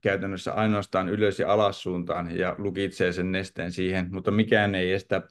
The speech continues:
tällaista nestettä, oli se painovoima kuinka suuri tahansa, niin liikkumasta niin sanotusti lateraalisesti, eli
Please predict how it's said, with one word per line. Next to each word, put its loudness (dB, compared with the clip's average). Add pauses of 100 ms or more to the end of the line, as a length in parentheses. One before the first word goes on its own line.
tällaista -2
nestettä, -2
oli 0
se -8
painovoima 0
kuinka -2
suuri -4
tahansa, 2
niin -4
liikkumasta -4
niin -2
sanotusti -4
lateraalisesti, 2
eli -6